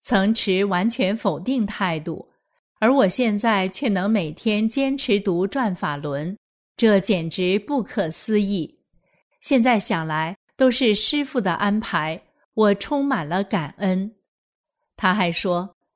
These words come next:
，“那时的我对事业失利的丈夫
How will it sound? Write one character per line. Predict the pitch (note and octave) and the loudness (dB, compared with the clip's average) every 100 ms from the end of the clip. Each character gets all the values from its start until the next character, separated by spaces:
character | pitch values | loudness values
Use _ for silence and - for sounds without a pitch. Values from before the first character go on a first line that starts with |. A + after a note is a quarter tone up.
| _ - | _ -2
，“那 | A#3+ G#3+ | 2 4
时 | F#3+ - | 2 0
的 | F3 G3 | 0 2
我 | G#3 E3+ - D3+ _ _ - | 2 0 -4 -8 _ _ 0
对 | C4 B3 | 2 2
事 | A#3 C#4+ | 0 0
业 | A#3 A3+ G3 | 2 2 2
失 | G3 - C4 | -2 -2 -2
利 | C4+ A#3 | 0 0
的 | F#3 | -2
丈 | A3+ B3+ F#3+ F3+ | 0 0 0 -4
夫 | - E3+ D#3 | -6 -8 -8